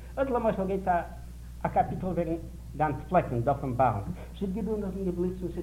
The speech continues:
גערייכערט און דער בארן האט געציטערט. נאר שטעלט ער פאר, אז עס נישט געטון האט און נישט געבליצט און עס איז נישט גערייכערט. נור דער פאר, אז ער האט געזאגט, ער זאל עס נישט גאנץ באנענען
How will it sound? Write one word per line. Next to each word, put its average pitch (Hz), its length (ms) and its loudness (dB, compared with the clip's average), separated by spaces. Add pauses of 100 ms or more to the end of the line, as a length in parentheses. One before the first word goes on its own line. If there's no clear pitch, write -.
גערייכערט 147 420 -4
און 131 80 -4
דער 120 140 -4
בארן 123 140 -2
האט 107 200 -8
געציטערט. - 1000 -8
נאר 202 100 4
שטעלט 208 300 -2
ער 185 60 -2
פאר, 175 180 -4
אז 156 80 -2
עס - 200 -6
נישט 202 220 -2
געטון 180 300 -2
האט - 180 -6
און 120 140 -4
נישט 185 240 -2
געבליצט 190 400 -4
און 185 80 -2
עס 196 120 -6
איז 190 120 -6
נישט 185 240 0
גערייכערט. 110 580 -6 (300)
נור 180 200 6 (240)
דער 127 120 2 (100)
פאר, 175 380 6
אז 127 120 2
ער 139 80 4
האט 120 80 0
געזאגט, 139 340 2
ער 135 60 4
זאל 139 120 0
עס 147 120 -2
נישט 117 160 0
גאנץ 160 220 8
באנענען 165 280 6